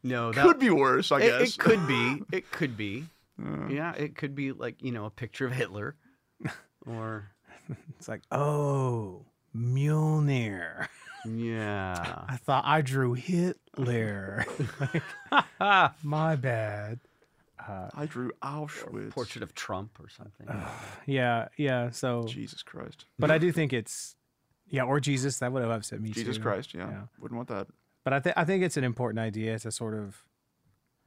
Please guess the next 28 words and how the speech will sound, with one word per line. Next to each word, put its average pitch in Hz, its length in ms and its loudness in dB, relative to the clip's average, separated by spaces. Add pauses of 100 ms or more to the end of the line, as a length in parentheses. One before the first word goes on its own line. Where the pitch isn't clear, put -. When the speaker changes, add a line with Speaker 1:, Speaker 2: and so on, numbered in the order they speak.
(720)
Speaker 3:
you 151 180 4
know, 127 300 4 (1040)
be 175 140 4
mindful. 147 600 2
And 156 120 4
I, 190 200 4
I 202 40 6
mean, 180 160 6
I, 160 220 6
I - 20 4
think, 156 200 2
I 180 60 0
think 175 160 4
what 165 80 4
you 147 100 2
do 143 120 2
is 127 80 0
a 127 60 0
really 123 180 0
great 117 140 0
example, 117 500 -4 (420)
because 127 300 0
it's 117 180 -4
like 117 160 -4
you're, 143 260 2
you're 147 200 4
mindful 139 720 2
of 117 280 -4